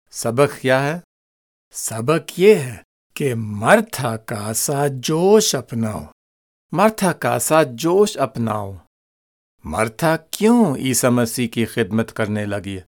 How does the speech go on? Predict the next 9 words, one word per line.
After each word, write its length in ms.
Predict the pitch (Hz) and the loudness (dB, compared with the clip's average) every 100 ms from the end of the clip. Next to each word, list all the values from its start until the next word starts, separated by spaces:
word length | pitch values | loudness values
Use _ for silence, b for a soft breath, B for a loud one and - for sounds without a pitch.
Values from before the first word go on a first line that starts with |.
| _ - | _ -4
हालांकि 460 | 123 131 139 127 | 0 2 2 2
ये 380 | 139 120 135 156 | 0 2 2 2
ज़ियाफत 540 | 120 139 139 135 147 143 | 4 4 4 2 -2 -2
उसके 380 | 143 - - 131 | -4 -4 -2 -2
अपने 580 | 123 110 110 - 139 139 | -2 -6 -6 -4 -4 -2
घर 320 | 127 139 147 | -2 -2 -2
में 260 | 156 156 151 | -2 -2 -2
नहीं 360 | 151 180 196 | -2 -4 -6
थी? 300 | - 117 98 | -6 -8 -8